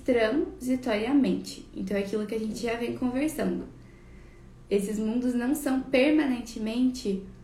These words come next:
mundos de repouso, mundos de descanso para espíritos. Eles estão progredindo pra também se tornarem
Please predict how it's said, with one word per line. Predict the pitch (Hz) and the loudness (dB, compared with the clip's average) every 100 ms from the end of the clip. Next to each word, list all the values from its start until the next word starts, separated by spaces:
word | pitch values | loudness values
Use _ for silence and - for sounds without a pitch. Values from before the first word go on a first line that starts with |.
| - - - | -20 -14 -4
mundos | 220 233 240 220 | -4 -2 -4 -4
de | 240 | -2
repouso, | 247 254 247 226 226 220 214 202 | 2 2 2 4 6 4 2 -2
mundos | 208 220 214 214 | -4 -4 -4 -4
de | 214 | -4
descanso | 202 214 - 214 220 - | -4 -6 -2 -2 -2 -4
para | - 220 226 | -6 -4 -2
espíritos. | 285 - 202 185 185 185 185 | -4 -2 2 2 2 -2 -2
Eles | 190 196 202 | 2 2 2
estão | 202 - 214 | -2 -2 -4
progredindo | 208 220 254 277 277 220 208 208 330 - - - | -2 0 2 2 0 0 -2 -2 -4 -6 -16 -4
pra | 226 | -2
também | 233 247 226 240 359 | 0 0 2 4 4
se | 349 | 2
tornarem | - 247 233 202 190 240 285 | -2 -4 -2 0 0 0 -2